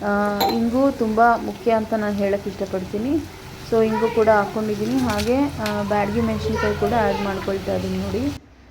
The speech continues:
ಒಂದ್ ಐದರಿಂದ ಆರು ಬ್ಯಾಡಗಿ ಮೆಣಸಿನ್ಕಾಯಿನ ಆ್ಯಡ್ ಮಾಡ್ಕೊಂಡಿದ್ದೀನಿ. ಆ್ಯಡ್ ಮಾಡ್ಕೊಂಡು ಫ್ರೈ ಮಾಡ್ಕೊಳ್ತಾ ಇದ್ದೀನಿ. ನೋಡಿ, ಚೆನ್ನಾಗಿ, ಆ, ಒಗ್ಗರಣೆ ರೆಡಿ ಆಗಿದೆ. Even ಇದಕ್ಕೆ ಕ್ಯಾಪ್ಸಿಕಮ್ ಕೂಡ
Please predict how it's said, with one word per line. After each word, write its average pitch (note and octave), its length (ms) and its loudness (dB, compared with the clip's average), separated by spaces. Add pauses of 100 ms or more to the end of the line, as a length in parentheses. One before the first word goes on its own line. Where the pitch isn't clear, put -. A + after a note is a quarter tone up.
(160)
ಒಂದ್ G#3+ 180 -2
ಐದರಿಂದ A3 520 2
ಆರು G3+ 220 4
ಬ್ಯಾಡಗಿ G3 320 -2
ಮೆಣಸಿನ್ಕಾಯಿನ G3 640 -6 (220)
ಆ್ಯಡ್ F#3+ 280 -4
ಮಾಡ್ಕೊಂಡಿದ್ದೀನಿ. F3+ 800 -4
ಆ್ಯಡ್ G3+ 240 -6
ಮಾಡ್ಕೊಂಡು G3+ 580 -4 (460)
ಫ್ರೈ G#3+ 220 0
ಮಾಡ್ಕೊಳ್ತಾ F#3+ 600 -2
ಇದ್ದೀನಿ. F3+ 360 -4 (2750)
ನೋಡಿ, A3+ 440 0 (360)
ಚೆನ್ನಾಗಿ, G#3+ 960 -2
ಆ, G3 340 -2
ಒಗ್ಗರಣೆ G3+ 360 -2
ರೆಡಿ G3 260 0
ಆಗಿದೆ. G3 800 -2 (380)
Even A#3+ 220 2
ಇದಕ್ಕೆ A3+ 340 0
ಕ್ಯಾಪ್ಸಿಕಮ್ A#3+ 600 -2
ಕೂಡ A3+ 180 0